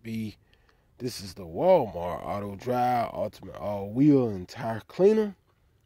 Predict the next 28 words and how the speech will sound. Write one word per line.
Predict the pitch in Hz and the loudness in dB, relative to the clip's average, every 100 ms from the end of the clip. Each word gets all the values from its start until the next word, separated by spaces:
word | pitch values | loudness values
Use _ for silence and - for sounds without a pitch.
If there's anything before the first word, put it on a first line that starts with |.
| - | -10
Removes | 117 117 117 107 95 - | -6 -2 -4 -4 -10 -6
brake | 139 147 - | -4 -4 -6
dust | 139 147 135 - | -4 -2 -2 -6
and | 95 87 78 - | -12 -14 -14 -4
dirt. | 131 - _ _ _ _ _ _ _ | -2 -2 _ _ _ _ _ _ _
Now, | 104 101 101 | -12 -10 -8
this | 127 | -10
product | - 143 131 107 | -4 -2 -2 -2
retail | 127 120 135 120 117 | -4 -4 -4 -4 -4
around | 110 98 95 95 90 | -6 -8 -8 -10 -8
dollar | 110 117 110 101 | -6 -6 -6 -8
and | 95 | -10
ninety-seven | 101 101 101 104 90 92 | -10 -10 -10 -12 -12 -14
cents | - 147 156 - - _ _ _ _ | -8 -4 -4 -8 -20 _ _ _ _
at | 104 90 | -14 -8
Walmart. | 104 143 139 135 135 131 - _ _ _ _ _ _ _ _ - | -4 -2 -2 -4 -6 -8 -10 _ _ _ _ _ _ _ _ -14
And | 98 | -12
I | 95 | -10
think | - 185 | -10 -8
they | |
still | 131 - 160 | -10 -4 -2
have | 131 123 | 0 -2
this | 110 | -6
brand | 92 120 139 127 113 | -8 -2 0 0 0
in | 147 139 | 2 4
there, | 143 139 - _ _ _ _ | 4 2 -2 _ _ _ _
Auto | - 110 107 | -10 -8 -6
Drive. | 98 120 123 123 117 117 117 | -6 -6 -4 -4 -4 -6 -10